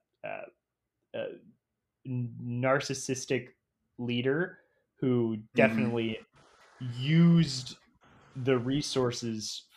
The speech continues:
Speaker 1: from, the resources of, of, you know, of s-, s-, money and also, like, you know, the, the power he had being
Speaker 2: Mm-hmm.
Speaker 1: kind of the leader,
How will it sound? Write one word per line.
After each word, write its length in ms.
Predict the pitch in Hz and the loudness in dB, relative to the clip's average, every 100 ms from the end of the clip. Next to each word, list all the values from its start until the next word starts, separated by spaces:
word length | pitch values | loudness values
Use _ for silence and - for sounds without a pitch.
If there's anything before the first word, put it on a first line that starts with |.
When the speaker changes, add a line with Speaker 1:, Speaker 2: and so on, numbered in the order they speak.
| - | -4
Speaker 1:
from, 460 | 120 107 104 101 - _ _ _ _ _ _ _ _ _ _ _ - | -2 0 -2 -8 -14 _ _ _ _ _ _ _ _ _ _ _ -8
the 260 | 139 131 143 | -4 0 2
resources 920 | 185 214 214 196 175 170 143 127 127 | 4 4 6 6 6 2 0 0 -4
of, 360 | 120 117 110 - _ _ | 2 2 0 -6 _ _
of, 300 | 120 110 107 - | -4 -4 -4 -10
you 180 | - 123 | -10 -8
know, 260 | 104 90 90 _ _ _ _ _ _ _ | -6 -8 -10 _ _ _ _ _ _ _
of 360 | 139 139 123 113 - - _ _ _ _ _ _ - - _ 175 | 4 4 4 -4 -18 -20 _ _ _ _ _ _ -20 -20 _ -16
s-, 440 | 127 - - - - _ _ _ 139 | -12 -12 -12 -16 -20 _ _ _ -20
s-, 380 | 139 - 175 - _ _ _ - 151 | -18 -18 -18 -20 _ _ _ -20 -12
money 760 | 135 127 131 160 220 262 277 - | -6 -2 2 2 2 -2 -6 -6
and 300 | 139 143 135 | -2 0 0
also, 480 | 117 120 123 131 120 | 2 2 2 2 2
like, 440 | 113 95 87 - _ _ _ _ _ _ _ - | 2 -4 -8 -16 _ _ _ _ _ _ _ -8
you 120 | 117 | -6
know, 220 | 98 95 | -4 -6
the, 200 | 101 101 110 123 | -8 -10 -12 -12
the 100 | 110 - | -12 -6
power 560 | 127 110 113 107 104 - | 0 0 0 -2 -8 -10
he 140 | 113 | -10
had 520 | 107 101 98 98 - - 120 | -6 -6 -4 -6 -10 -18 -16
being 320 | 117 104 98 | -12 -12 -8
Speaker 2:
Mm-hmm. 380 | 117 107 113 110 | -6 -2 -2 -2
Speaker 1:
kind 180 | 113 107 | -6 -10
of 100 | 98 | -10
the 80 | 98 | -10
leader, 540 | 101 107 104 92 95 | -8 -8 -10 -10 -12